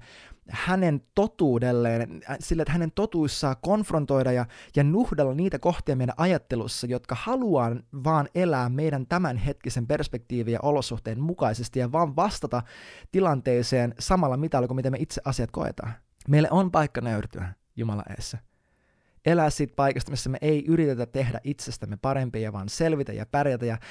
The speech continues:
ja jotenkin madaltaa ja halventaa meidän suhdetta Jumalaan ja vanhurskautta siihen tasoon, että me yritetään saada Jumala siunaamaan meitä,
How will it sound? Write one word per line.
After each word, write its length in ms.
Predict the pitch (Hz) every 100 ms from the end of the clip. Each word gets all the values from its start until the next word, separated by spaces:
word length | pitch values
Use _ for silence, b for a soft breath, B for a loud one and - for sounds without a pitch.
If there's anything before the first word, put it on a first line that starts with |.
| B B -
ja 80 | 127
jotenkin 340 | 143 135 131
madaltaa 640 | 135 160 180 151 - 123 120
ja 200 | 117 - b b
halventaa 640 | - 170 196 151 127 131
meidän 320 | 127 123 120 117
suhdetta 580 | - 185 190 147 - 117
Jumalaan 480 | 147 156 117 113
ja 120 | 117 120
vanhurskautta 760 | 160 185 123 - - 104 -
siihen 440 | - 180 151 123 117
tasoon, 420 | 151 180 143 117
että 160 | 101 -
me 80 | -
yritetään 560 | 170 180 143 - 120
saada 360 | 113 147 131 117
Jumala 480 | 113 151 220 202 156
siunaamaan 800 | - 190 185 139 107 104 95 101
meitä, 380 | 117 117 107